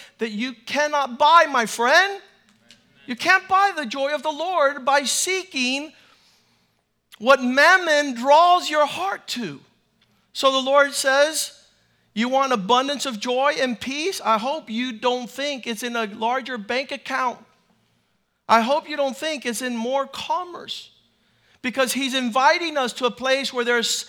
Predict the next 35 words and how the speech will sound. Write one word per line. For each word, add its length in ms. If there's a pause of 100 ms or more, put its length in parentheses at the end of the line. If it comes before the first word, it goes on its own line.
(440)
abundance. 680
I 80
don't 100
know 60
if 100
you 60
guys 180
see 180
that. 200 (160)
"Let 380
your 140
soul 480
delight 460
in 120
abundance." 640
And 180
right 180
above 320
it, 40
it 140
says, 340 (200)
"Not 460
with 160
those 300
things 280
money 300
can 220
buy." 480 (1300)
Notwithstanding 1400 (240)
that 180 (240)
the 160
Bible 480
is 200
filled 840
with 160